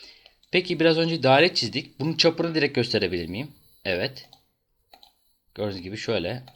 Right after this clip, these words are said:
Bu yarıçap. Bakın yarıçapı nereden biliyoruz? Biraz önce yetmiş dört çi-, çizmiştim ya. Bu bunun yarıçapı.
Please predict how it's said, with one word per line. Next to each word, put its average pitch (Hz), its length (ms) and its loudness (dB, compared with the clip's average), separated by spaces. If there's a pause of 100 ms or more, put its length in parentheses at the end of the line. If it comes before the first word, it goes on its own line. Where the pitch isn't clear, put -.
(1400)
Bu 120 100 -4
yarıçap. 117 520 0 (2000)
Bakın 98 200 -4
yarıçapı 135 380 2
nereden 156 280 4
biliyoruz? 135 240 -2
Biraz 131 180 2
önce 135 200 2
yetmiş - 200 -6
dört 135 160 -2
çi-, - 160 -4
çizmiştim 131 400 0
ya. 90 120 -4
Bu 120 140 -2
bunun 123 120 2
yarıçapı. 135 540 0